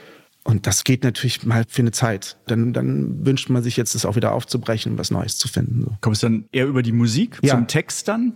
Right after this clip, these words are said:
Speaker 2: immer oder auch umgekehrt, dass
Speaker 1: Ich hab
Speaker 2: du
Speaker 1: viel mit deutschen Sachen experimentiert, alle bloß nie released, weil ich immer dachte, ich möchte mich nicht anbiedern an diese ganze Deutsch-Pop-Szene.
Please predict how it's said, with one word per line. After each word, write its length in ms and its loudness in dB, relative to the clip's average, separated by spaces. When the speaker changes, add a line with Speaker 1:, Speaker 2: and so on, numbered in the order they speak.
Speaker 2:
immer 400 0
oder 420 -4
auch 220 -4
umgekehrt, 600 2
dass 120 -2
Speaker 1:
Ich 100 2
hab 80 2
Speaker 2:
du 60 2
Speaker 1:
viel 200 4
mit 160 2
deutschen 360 0
Sachen 340 0
experimentiert, 720 0
alle 180 4
bloß 240 -2
nie 160 4
released, 580 0
weil 140 4
ich 260 -2
immer 220 2
dachte, 300 -2
ich 100 -2
möchte 260 0
mich 200 0
nicht 160 0
anbiedern 420 2
an 140 0
diese 200 -2
ganze 460 0
Deutsch-Pop-Szene. 1160 0